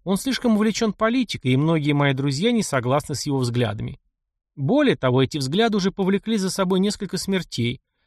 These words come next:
а далеко не все готовы принять смерть от руки иностранца, пусть и выдающегося». Разумеется, прежде я в глубине души лелеял надежду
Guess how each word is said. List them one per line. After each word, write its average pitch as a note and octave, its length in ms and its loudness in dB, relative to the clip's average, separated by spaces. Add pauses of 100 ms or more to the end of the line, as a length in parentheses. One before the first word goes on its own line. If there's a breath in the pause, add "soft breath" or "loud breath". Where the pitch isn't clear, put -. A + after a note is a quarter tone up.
а C3+ 100 -2
далеко C#3+ 340 2
не E3 140 2
все C#3 220 -4
готовы B2 360 0
принять B2+ 400 0
смерть D#3 400 -2
от C3 140 -6
руки C3+ 260 0
иностранца, C3+ 680 0
пусть - 260 -8
и - 20 -2
выдающегося». B2+ 800 -2 (1500)
Разумеется, C3 520 0
прежде A#2+ 300 0
я A#2 80 2
в A2+ 40 -6
глубине B2 340 2
души A2+ 300 -2
лелеял C3 400 4
надежду B2 580 0